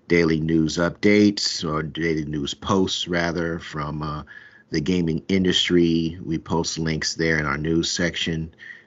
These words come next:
so you can get an idea of what's going on in the day-to-day within the gaming industry, and, and, uh, some interesting gaming discussions going on there. So if that sounds good to you and you're tired of the, uh, nonsense that tends to take place on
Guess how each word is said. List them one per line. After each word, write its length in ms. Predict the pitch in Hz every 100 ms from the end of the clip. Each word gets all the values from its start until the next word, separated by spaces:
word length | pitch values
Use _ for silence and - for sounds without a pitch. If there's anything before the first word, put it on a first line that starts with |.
| _
so 160 | - 76
you 220 | 76 73
can 160 | 78
get 160 | 76 80
an 100 | 78
idea 400 | 76 71 73 69
of 100 | 69
what's 220 | 71 64
going 320 | - 78 73 73
on 200 | 71 69
in 60 |
the 60 | 64
day-to-day 500 | - 78 71 73 73
within 260 | 76 73 71
the 100 | -
gaming 380 | 82 82 80
industry, 480 | 78 76 71 - 80
and, 160 | 76 76 78
and, 460 | 78 78 76 69
uh, 240 | 73 69 71
some 200 | 82 85
interesting 460 | - 80 - 78
gaming 340 | 73 73 71 69
discussions 680 | 69 - 71 69 71 71
going 320 | - 71 67 67
on 240 | 131 131
there. 340 | 135 101 143 - - - - - - -
So 340 | - 107 98
if 100 | 92
that 220 | 113 120 -
sounds 360 | 131 127 131
good 260 | - 131 131
to 100 | 131
you 300 | 123 127 117
and 120 | 95
you're 160 | 92 90
tired 460 | - 95 95 95
of 200 | 92 87
the, 340 | 82 90 87 85
uh, 60 |
nonsense 680 | 80 85 85 87 92 92 87
that 200 | 80 80
tends 220 | - 87 -
to 100 | 78
take 300 | 104 87 -
place 360 | 85 87 -
on 320 | 80 78 80